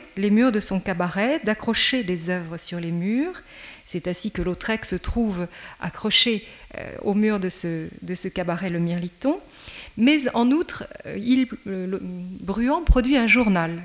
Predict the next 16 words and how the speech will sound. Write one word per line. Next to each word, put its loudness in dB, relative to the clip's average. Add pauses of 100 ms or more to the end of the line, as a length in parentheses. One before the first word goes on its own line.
qui -12
s'intitule -2 (120)
lui -4
aussi -2
le -2
Mirliton, -2
qui -4
paraît 0 (600)
de -4
façon -2
assez 0
irrégulière 2
de 2
dix-huit -4
cent -2
quatre-vingt-cinq -2